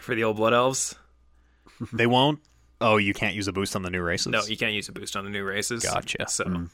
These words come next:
Speaker 1: uh,
Speaker 2: And there'll be more new races, though.
Speaker 1: Oh, that's right. Is there?
Speaker 2: No, Death Knights.
Speaker 1: Oh, no, just new class, yeah, for Death Knight.
Speaker 2: Yeah.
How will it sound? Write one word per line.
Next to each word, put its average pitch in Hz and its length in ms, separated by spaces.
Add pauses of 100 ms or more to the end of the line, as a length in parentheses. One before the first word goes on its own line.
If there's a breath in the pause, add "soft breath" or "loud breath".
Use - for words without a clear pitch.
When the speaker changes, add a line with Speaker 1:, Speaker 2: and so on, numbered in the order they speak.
(760 soft breath)
Speaker 1:
uh, 117 680
Speaker 2:
And 87 80
there'll 87 140
be 87 80
more 85 220
new 156 140
races, 87 440
though. 87 260 (300 soft breath)
Speaker 1:
Oh, 113 160
that's - 260
right. - 260
Is 113 140
there? 226 240 (520)
Speaker 2:
No, 98 440
Death 95 220
Knights. 87 200
Speaker 1:
Oh, 127 120
no, 123 160
just 113 180
new 123 120
class, 98 380
yeah, 95 140
for - 120
Death 101 220
Knight. 104 140 (400)
Speaker 2:
Yeah. 98 60